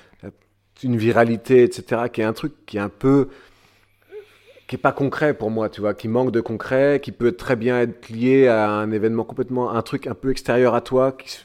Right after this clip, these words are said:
bon, c'est de la chance, ça va te pousser, te faire connaître, et cetera. Mais là, je trouve que cette tournée, elle nous ramène à un truc très concret, où des gens, ils ont des bêtes,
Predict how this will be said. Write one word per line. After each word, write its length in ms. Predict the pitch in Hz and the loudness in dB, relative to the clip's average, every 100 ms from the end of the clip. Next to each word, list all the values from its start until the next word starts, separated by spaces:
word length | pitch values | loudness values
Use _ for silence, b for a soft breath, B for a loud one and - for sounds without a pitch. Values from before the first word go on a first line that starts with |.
| - | -6
bon, 200 | 107 123 | -4 -4
c'est 160 | - 104 | -6 -2
de 60 | |
la 100 | 107 | -2
chance, 340 | 104 127 131 - B B | -2 -4 -6 -8 B B
ça 180 | - 110 | -8 -4
va 100 | 104 | -4
te 120 | - | -2
pousser, 520 | 117 - 120 - 127 127 | -6 -6 -10 0 0 2
te 120 | 110 | -4
faire 240 | - 110 | -6 -4
connaître, 400 | - 110 120 117 | -2 0 -2 -4
et 40 | 107 | -10
cetera. 420 | - - 107 135 B B B B _ | -14 -12 -6 -8 B B B B _
Mais 140 | 110 | -4
là, 180 | 127 160 | 0 0
je 60 | - | -2
trouve 160 | 139 | -10
que 60 | 120 | -4
cette 180 | 127 - | -4 -2
tournée, 240 | 127 143 | -2 0
elle 80 | 127 | 2
nous 100 | 117 | 2
ramène 300 | 120 127 120 | 2 0 -2
à 100 | 110 | -4
un 60 | |
truc 240 | 110 123 - | -6 -12 -10
très 160 | 165 | -10
concret, 480 | 156 151 - 139 151 | -6 -8 -6 -8 -8
où 120 | 123 113 | -8 -2
des 120 | 117 | 0
gens, 140 | 120 | 0
ils 160 | 135 107 | -2 -2
ont 40 | |
des 140 | 104 101 | -2 0
bêtes, 360 | 101 123 - | 0 -4 -10